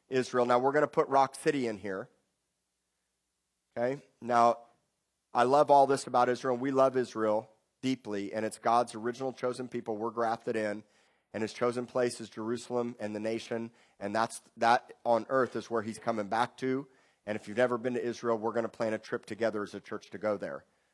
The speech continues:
Maybe next year, all right? All right, maybe. We gotta build this house, but I think we need to get to Israel. I really do.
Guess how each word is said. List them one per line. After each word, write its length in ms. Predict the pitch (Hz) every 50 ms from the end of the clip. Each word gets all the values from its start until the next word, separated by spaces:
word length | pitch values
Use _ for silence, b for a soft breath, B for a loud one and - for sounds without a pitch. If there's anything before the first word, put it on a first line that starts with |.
| - - _
Maybe 280 | - 104 107 110 107 113
next 340 | 110 113 110 - - - -
year, 220 | 113 104 90 80
all 100 | 80 85
right? 320 | 90 98 101 104 113 120 - _ _ _ _ _ _ _ _ _ _ _ _ _ _ _ _ _ _ _ _ _ _ _ _ _
All 100 | - 95
right, 200 | 92 80 67 - - _ -
maybe. 440 | 101 117 117 107 95 - 76 - _ _ _ -
We 100 | 113 110
gotta 200 | 113 113 113 104
build 260 | 92 113 127 127 113
this 160 | 127 120 -
house, 320 | - 135 131 120 113 -
but 120 | - - 107
I 60 | 107
think 220 | 101 - 123 113 -
we 80 | 117
need 140 | 113 113 95
to 40 | 104
get 180 | 98 110 101 -
to 120 | 110 82
Israel. 400 | 110 107 - - 98 87 67 - - _ _ _ _ _ _ _ _ _ _ _ _ _ _ _ _ _ _ _
I 80 | - 107
really 300 | 107 107 117 113 110 104
do. 260 | 98 107 95 80 69